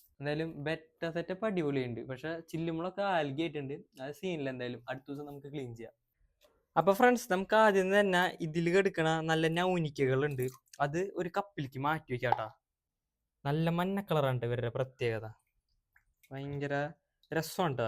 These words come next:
ഇവരെ അക്വേറിയത്തിൽ കൂടെ കാണാൻ. അത് മാറ്റിയിട്ടുണ്ട്.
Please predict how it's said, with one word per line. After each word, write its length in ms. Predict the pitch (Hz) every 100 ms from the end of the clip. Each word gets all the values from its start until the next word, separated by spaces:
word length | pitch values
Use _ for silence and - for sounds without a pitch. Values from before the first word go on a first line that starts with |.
| 113
ഇവരെ 180 | 120 120 - -
അക്വേറിയത്തിൽ 400 | 127 - 123 117 117
കൂടെ 120 | 113
കാണാൻ. 200 | 120 107 107 _ _ _ _ _ _ _ _ _ _ _ _ _ _ _ _ _ _ _ _ _
അത് 100 | 123 123 139
മാറ്റിയിട്ടുണ്ട്. 500 | 139 147 151 147